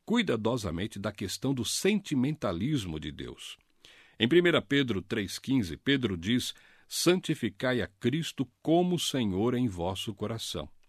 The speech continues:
Ele usa a mesma palavra, "hagiazo", reverência a Deus. "Trate Deus como santo.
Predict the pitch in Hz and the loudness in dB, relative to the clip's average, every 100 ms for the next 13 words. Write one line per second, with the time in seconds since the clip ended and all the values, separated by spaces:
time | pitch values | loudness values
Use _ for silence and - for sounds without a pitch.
0 | _ _ - - - - 123 180 165 113 | _ _ -20 -20 -6 2 4 6 6 4
1 | 104 156 156 - 107 90 90 85 78 117 | 4 2 0 -2 0 2 0 -4 -2 0
2 | 131 113 101 98 101 85 80 73 - 123 | 0 0 0 2 0 -2 -8 -10 0 2
3 | 143 123 92 131 156 - - 80 82 80 | 2 2 2 2 0 -2 -6 -6 -6 -8
4 | 80 67 - - - - - _ - 123 | -10 -12 -16 -18 -20 -20 -20 _ 0 2
5 | 165 - 113 117 160 - 156 151 - - | 2 2 2 2 2 0 -2 -2 -2 0
6 | 123 123 - | 0 0 -6